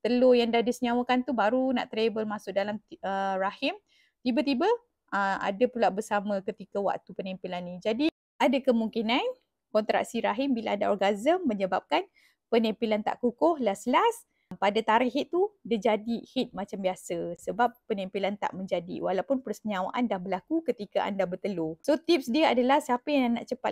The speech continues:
lekat lepas haid, enam hari selepas anda subur, jangan bersama.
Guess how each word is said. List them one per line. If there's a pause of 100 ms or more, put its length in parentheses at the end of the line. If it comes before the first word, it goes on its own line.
lekat
lepas (160)
haid, (240)
enam
hari
selepas
anda
subur, (160)
jangan
bersama.